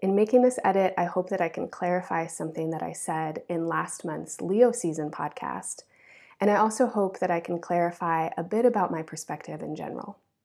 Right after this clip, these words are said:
Last month, I received some feedback from a gracious listener who took the time to write me a very thoughtful email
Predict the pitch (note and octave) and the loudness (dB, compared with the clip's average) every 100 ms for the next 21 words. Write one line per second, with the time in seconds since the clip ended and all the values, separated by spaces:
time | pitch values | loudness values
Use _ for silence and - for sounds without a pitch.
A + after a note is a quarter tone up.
0 | _ _ _ _ - _ _ - - _ | _ _ _ _ -20 _ _ -20 -20 _
1 | _ _ A3 B3 C4+ A#3 G3 F#3 F3+ F3 | _ _ 6 6 8 4 6 4 2 2
2 | - F3+ E3+ - - E3+ E3+ E3+ E3+ D#3+ | 2 0 0 -4 -2 -2 -2 -4 -2 -4
3 | - - F3 E3+ D#3+ - F#3 F#3 F3+ - | -6 -4 -2 -2 -2 0 0 0 -6 -4
4 | - - - - F3+ _ G#3 G3 G3 - | -6 -6 -6 -8 -10 _ -8 -4 -4 -2
5 | G3+ - F#3+ F#3 F3+ F3+ E3 E3+ E3+ E3 | -4 -2 0 0 0 0 0 2 2 2
6 | E3 F3 F3+ F3+ F3 - - F3+ E3+ D#3 | 2 2 2 0 -4 -2 -4 -4 -4 -4
7 | D3 - F#3 | -6 -10 -12